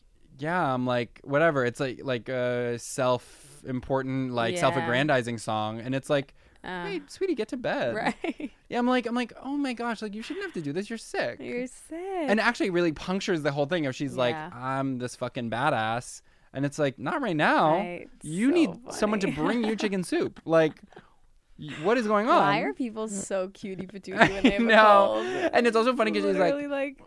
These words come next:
Speaker 1: "Oh, come from," <laughs> I'm trying to, like, think of the lyrics to it, but it's really, like, she's, like, really going off,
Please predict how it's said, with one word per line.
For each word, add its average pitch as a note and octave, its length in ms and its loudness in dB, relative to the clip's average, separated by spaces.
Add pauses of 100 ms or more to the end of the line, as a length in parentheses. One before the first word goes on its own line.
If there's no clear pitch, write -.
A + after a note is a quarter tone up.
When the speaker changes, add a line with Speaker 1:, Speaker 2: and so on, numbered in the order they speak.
Speaker 1:
"Oh, F3 140 -8
come D3 220 -12
from," D#3+ 360 -6 (280)
<laughs> - 220 -8 (180)
I'm F#3 300 -4
trying E3 160 -2
to, E3+ 40 -4
like, F3 160 -4
think D3 160 -10
of C#3+ 80 -10
the C#3+ 80 -8
lyrics C3 360 -8
to C#3+ 160 -6
it, D3+ 200 -4 (1000)
but F3+ 140 0
it's D#3 160 0
really, D#3+ 360 6
like, C3 300 2
she's, D#3 240 -2
like, C#3+ 220 0
really B2+ 480 0
going A#2+ 260 0
off, A#2 400 -4